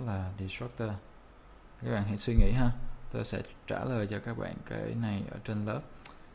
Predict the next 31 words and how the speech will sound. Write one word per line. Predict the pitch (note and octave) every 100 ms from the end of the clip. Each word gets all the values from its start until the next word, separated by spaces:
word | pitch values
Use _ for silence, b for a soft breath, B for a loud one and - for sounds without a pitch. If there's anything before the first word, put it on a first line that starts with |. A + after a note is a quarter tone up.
| -
Bởi | B2
vì | C#3 B2
đây | B2
là | B2
một | G#2
cái | B2
khái | B2 C#3+
niệm | B2
khá | G2+ B2+
là | C#3+
thú | A2 B2
vị. | C3 A2 - B B B B B
Và | A#2
chúng | A2 D3
ta | D3+ C3+ B2 A#2+ - - - - - G3+ F#3
sẽ | - A2 -
thảo | - A2
luận | B2+ G2 F2+ F#2+ - -
rất | - D#3+
là | B2+
nhiều | G#2 G#2 G2+
vấn | G2 A#2
đề | C3 G#2
liên | G2 G#2
quan | G#2+ G#2
đến | G2+ G2+ A2+ A#2+
constructor | G2 F#2+ B2 A#2+ A2+ A#2 -
cũng | - A#2+
như | A#2
destructor | A2+ - - A2+ A#2 - - - - - - - - - -
của | -